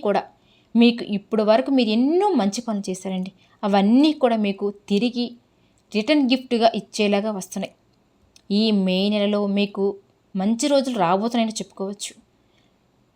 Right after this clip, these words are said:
మరో రెండు రోజుల్లో అతి పెద్ద శుభవార్త అయితే మీరు వినబోతున్నారంటే మీరు ఆశ్చర్యపోతారండి, విని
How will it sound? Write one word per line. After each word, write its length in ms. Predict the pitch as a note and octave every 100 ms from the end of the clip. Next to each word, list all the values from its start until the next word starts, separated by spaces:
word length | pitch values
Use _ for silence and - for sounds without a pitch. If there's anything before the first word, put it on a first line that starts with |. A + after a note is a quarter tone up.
| _ _ _ _ _ -
మరో 320 | G3+ B3+ F#4 E4
రెండు 200 | A#3+ G3
రోజుల్లో 380 | G3+ G#3 A3+ G3+ -
అతి 120 | G#3
పెద్ద 320 | G#3+ G#3+ F#3 C#4+ C#4+
శుభవార్త 500 | A#3+ B3+ C#4 D#4+ D#4+ B3+
అయితే 180 | A#3 B3 A3+
మీరు 140 | F#3+ F3
వినబోతున్నారంటే 800 | G3+ B3 C4 B3+ A#3 A3+ A3 A3 - _ _ _ _ _ _ _ -
మీరు 280 | A#3+ D4 C4 - _ _ _ G3
ఆశ్చర్యపోతారండి, 880 | G3 - E4 E4+ A3+ G3+ F#3+ F3+ F#3
విని 260 | F3+ F#3+